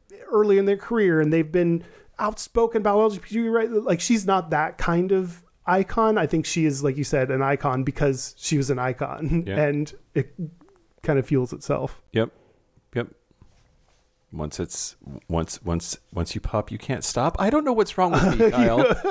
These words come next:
Speaker 1: So many idioms that you've got for us.
Speaker 2: Oh,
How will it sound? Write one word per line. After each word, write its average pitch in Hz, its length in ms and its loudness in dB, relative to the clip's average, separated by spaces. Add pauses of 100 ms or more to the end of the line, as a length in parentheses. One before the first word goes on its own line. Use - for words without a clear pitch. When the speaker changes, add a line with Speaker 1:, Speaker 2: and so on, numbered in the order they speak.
(480)
Speaker 1:
So 214 140 4
many 311 160 4
idioms 165 600 0
that 196 200 0
you've 185 220 -2
got 131 260 0 (160)
for 143 320 -2
us. 151 220 -8 (340)
Speaker 2:
Oh, 120 380 0